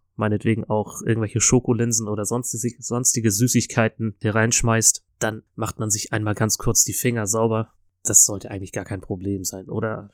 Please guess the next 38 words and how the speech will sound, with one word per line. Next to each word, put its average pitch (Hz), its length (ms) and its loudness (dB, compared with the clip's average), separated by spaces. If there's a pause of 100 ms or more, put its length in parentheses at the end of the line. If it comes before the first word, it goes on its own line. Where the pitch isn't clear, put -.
(140)
schnell - 420 6
mal 127 100 -2
die 113 80 -4
ganzen 110 280 -6
Krümel 135 300 -6
meinetwegen 113 380 -6
in 110 80 -6
den 107 80 -6
Klamotten 110 480 -4
abwischen, 113 420 -2
das 101 160 -4
geht 117 220 0
doch. 98 320 -6
Also 95 260 -6
wer, 107 160 0
<laughs> - 260 2
wer 113 180 4
ist 110 140 4
denn 101 100 2
da 110 120 6
bitte 110 180 6
so 98 140 0
empfindlich? 104 640 0 (220)
Und 110 140 4
ansonsten 110 520 4
nimmt 120 220 4
man 107 140 4
Süßigkeiten, 117 840 2
die - 260 -2
einfach 110 380 -2
keine 110 340 2
fettigen 113 540 2
oder 104 280 2
verschmierten 107 640 0
Finger 107 640 2
verursachen. 98 800 2 (420)
Ne? 104 260 -4
Lakritze, 101 680 2